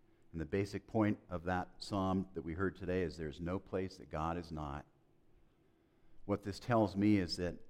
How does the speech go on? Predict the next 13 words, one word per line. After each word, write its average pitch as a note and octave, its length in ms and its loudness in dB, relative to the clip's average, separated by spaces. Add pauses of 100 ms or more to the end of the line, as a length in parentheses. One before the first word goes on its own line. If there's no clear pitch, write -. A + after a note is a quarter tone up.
(340)
our E2 120 0
faith A#2 360 0
life G#2 300 4
is F2+ 140 -4
not E2+ 280 0
here, G2 460 2
our F2 140 -2
work G2 320 2
life F2+ 240 2 (100)
is D#2 200 -12 (140)
not E2+ 220 -2 (140)
here, F#2+ 400 4 (420)
our, D#2+ 320 0